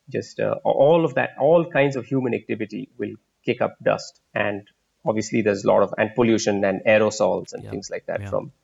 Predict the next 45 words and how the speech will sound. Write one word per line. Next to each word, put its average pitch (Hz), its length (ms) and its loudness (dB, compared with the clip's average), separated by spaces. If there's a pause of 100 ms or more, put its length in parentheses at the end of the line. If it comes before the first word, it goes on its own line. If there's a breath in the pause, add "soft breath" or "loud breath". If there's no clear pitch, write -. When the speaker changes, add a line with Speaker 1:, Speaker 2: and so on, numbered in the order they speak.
(280)
Speaker 1:
vehicular 104 480 0
pollution 104 480 -4
and 90 160 -6
industries. 123 720 0 (640 loud breath)
So, 117 380 2 (680)
yeah, 156 160 4
so - 180 -4
the 143 80 2
night 139 220 0
sky 170 200 0
is 143 120 0
incredible 120 460 0
right 98 240 -8
now. - 120 -8 (200)
And, 104 340 -6
uh, 101 400 -6
I 107 80 0
would 120 160 -4
urge 139 480 2
people 127 540 0
who, 117 420 -6
who 117 120 -6
can 113 360 2 (140)
to 104 400 -6
go 120 160 6
out 117 180 2
there 107 240 0
and 98 100 -8
just - 600 -2
look 117 200 -2
at 123 120 2
the 110 80 2
night 104 240 0
sky, 104 380 -2
because, 104 520 -4 (680)
uh, 117 100 -6
you 104 180 -6
may 107 100 4
not 113 240 4
see 117 200 -2
night 104 240 -2
skies 104 280 -2
like 98 160 -4
this - 180 -6
for 104 200 -6